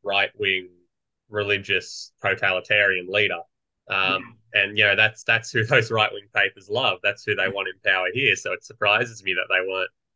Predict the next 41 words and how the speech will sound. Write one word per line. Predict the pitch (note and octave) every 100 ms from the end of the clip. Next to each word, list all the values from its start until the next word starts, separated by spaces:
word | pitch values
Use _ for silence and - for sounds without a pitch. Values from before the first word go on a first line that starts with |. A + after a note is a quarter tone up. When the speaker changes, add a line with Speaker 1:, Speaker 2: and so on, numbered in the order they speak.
| _ -
Speaker 1:
um, | F#2+ F#2
you | F#2+
know, | F2+ F2
bending | F#2+ F#2+ F#2
down | F#2 F2+
and | F2+
kissing | - - -
his | F#2 -
feet. | D3 A2+ _ _ _ -
I | C3
suppose, | C#3 D#3+ G3+ F3 C#3+
yeah, | D#3+ G#2+ - _ _
it's, | D3 C#3+ -
um, | E3+ D#3 D3+ _ _
the, | D#3+ D3
the | D#3+
one | D#3+ G3 G#3
thing | A3 G#3+
that | E3 A#2
really | B2+ C3 B2+ A#2+ A2+ _ _ _ _ A2
annoys | G#2+ F#2+ F#2 G2+ G2+
me | F#2+ F2+ -
about | F2+ F#2 F#2
this, | G2 F2+ - - _ _
and | D3 D#3+
this, | E3 F#3+ -
this | F#3 -
started | F#3+ G3 F#3
under | D#3+ C3+
Morrison, | A#2 A#2 A#2+ A#2+ - F#2+
this | -
sort | - G#2
of | G2
diplomatic | A2+ - A2 G2 G2 -
pivot | A2+ G2+ - _ _ _ _ _ _ _ _
towards | - B2+ A2 G2+
friendship | - A2 G#2+ - -
with | F#2+
India, | F#2+ F#2 F2 - _
is | A#2+ A2+
that | A#2